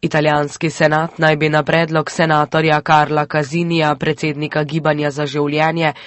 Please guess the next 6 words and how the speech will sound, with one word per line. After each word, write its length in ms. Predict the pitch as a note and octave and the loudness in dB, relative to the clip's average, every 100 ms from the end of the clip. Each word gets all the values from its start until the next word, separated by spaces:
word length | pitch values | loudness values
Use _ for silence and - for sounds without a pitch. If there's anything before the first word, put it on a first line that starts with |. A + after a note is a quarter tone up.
| - - | -18 -6
še 200 | - D#3+ | -2 2
nerojenim 680 | E3 D3+ D3 D3 D3 D3 | 2 2 2 0 0 -2
otrokom 640 | B2+ C3+ D#3 D#3 E3 E3 D#3 - | -4 -2 2 2 4 2 2 -4
zakonsko 720 | D3 D3+ E3+ E3 D#3+ - D#3+ | -4 -2 0 -2 -2 -4 -2
priznal 540 | E3+ D#3+ D3+ C#3+ C#3 | -2 -2 0 0 0
pravice, 580 | D3 D3 D#3 C#3+ E3+ | -2 -4 -4 -2 0